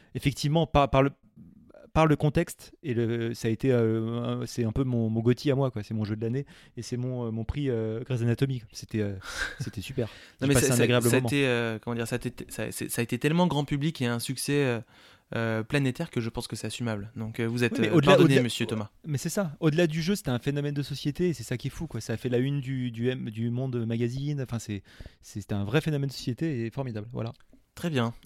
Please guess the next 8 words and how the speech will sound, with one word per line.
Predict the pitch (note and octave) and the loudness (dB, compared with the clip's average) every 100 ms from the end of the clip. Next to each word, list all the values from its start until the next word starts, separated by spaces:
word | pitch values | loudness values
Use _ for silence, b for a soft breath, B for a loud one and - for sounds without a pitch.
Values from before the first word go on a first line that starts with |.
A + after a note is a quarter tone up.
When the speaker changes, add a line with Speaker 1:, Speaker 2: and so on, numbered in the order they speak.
| - | -4
Speaker 2:
À | D3+ D3 | 0 0
vous, | D3 F#3+ F3 | 0 0 0
Vic, | D#3+ - B2+ | -2 -2 -4
pour | A#2+ - | -2 0
votre | A#2+ - C3 | 0 2 -2
prix | - C#3+ C3+ B2+ | -2 -6 -6 -6
Grey's | C#3 F3 | 0 2
Anatomy. | D#3+ C#3 B2 B2 | 2 0 -2 -4